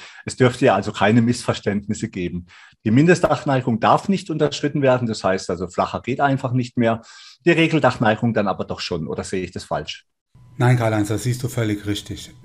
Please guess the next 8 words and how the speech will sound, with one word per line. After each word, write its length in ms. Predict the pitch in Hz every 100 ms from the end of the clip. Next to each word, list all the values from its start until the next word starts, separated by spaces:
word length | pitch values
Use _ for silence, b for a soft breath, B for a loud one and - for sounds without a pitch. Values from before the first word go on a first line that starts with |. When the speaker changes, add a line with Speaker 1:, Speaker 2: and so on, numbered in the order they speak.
| -
Speaker 2:
Die 240 | 104 -
Regeldachneigung 1120 | - 113 131 143 131 123 127 135 123 127 123
darf 360 | 120 113 123 123
mit 300 | 117 117 -
geeigneten 600 | 113 110 113 - 107 104
Zusatzmaßnahmen 880 | - 120 117 107 - 110 104 104 104
unterschritten 640 | 143 98 95 - 120 123 120
werden, 280 | 120 117